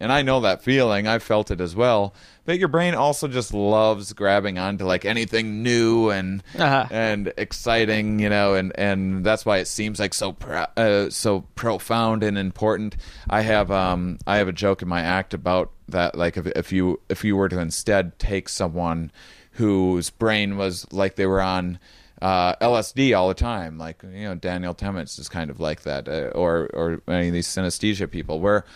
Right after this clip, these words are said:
Speaker 1: uh, you know, things are, like, maybe more rainbowy or, you know, just kind of different, and it's fine. You navigate life just fine.
Speaker 2: Uh-huh.
Speaker 1: Um, and then when you're older, someone gives you a pill that brings them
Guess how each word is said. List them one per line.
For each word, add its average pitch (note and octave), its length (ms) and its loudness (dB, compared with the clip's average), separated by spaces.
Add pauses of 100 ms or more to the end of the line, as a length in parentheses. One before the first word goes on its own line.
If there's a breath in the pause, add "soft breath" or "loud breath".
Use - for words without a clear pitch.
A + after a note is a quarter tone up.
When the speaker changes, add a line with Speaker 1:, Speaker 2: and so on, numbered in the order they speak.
(260 loud breath)
Speaker 1:
uh, G#2+ 100 4
you A#2 280 0
know, B2+ 80 2
things B2 260 -2
are, A#2 200 2
like, A#2 200 2
maybe A#2 280 0
more A#2 240 2
rainbowy A2 840 4
or, G2+ 280 4
you G2+ 160 -2
know, G#2+ 140 2
just G#2+ 200 -2
kind A#2+ 180 -2
of A#2 80 0
different, A2 340 -2
and A#2+ 60 -6
it's C3 120 -10
fine. B2+ 240 0
You B2+ 100 -2
navigate A#2 480 2
life G#2+ 320 2
just G2+ 240 -6
fine. F#2 480 -2 (220 loud breath)
Speaker 2:
Uh-huh. C3+ 260 2
Speaker 1:
Um, F#2+ 300 0
and G#2 200 -2
then G2+ 300 0
when G2 140 0
you're G2 260 2
older, G#2+ 400 2
someone G2 320 -2
gives F#2+ 220 0
you F#2 100 4
a E2+ 60 2
pill G#2+ 320 2
that F#2+ 180 0
brings F#2+ 280 -4
them F2+ 200 -6